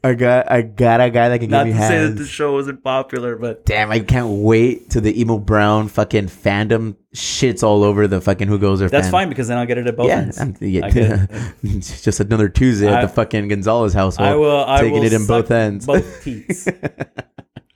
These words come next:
Speaker 1: No, you know what? 'Cause what if there's, like, a cool structure where everyone wins?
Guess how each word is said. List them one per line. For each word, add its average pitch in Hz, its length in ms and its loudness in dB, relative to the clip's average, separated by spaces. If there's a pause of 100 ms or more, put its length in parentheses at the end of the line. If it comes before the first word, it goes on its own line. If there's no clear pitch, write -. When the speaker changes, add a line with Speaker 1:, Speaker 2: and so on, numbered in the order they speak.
(440)
Speaker 1:
No, 247 220 0
you 180 120 2
know 240 140 0
what? 269 100 -4
'Cause 185 160 2
what 214 160 2
if 262 80 -6
there's, 294 160 -4
like, 262 140 -4
a 170 60 -4
cool 202 280 2
structure - 460 -2
where 113 120 4
everyone 120 340 2
wins? 90 320 -10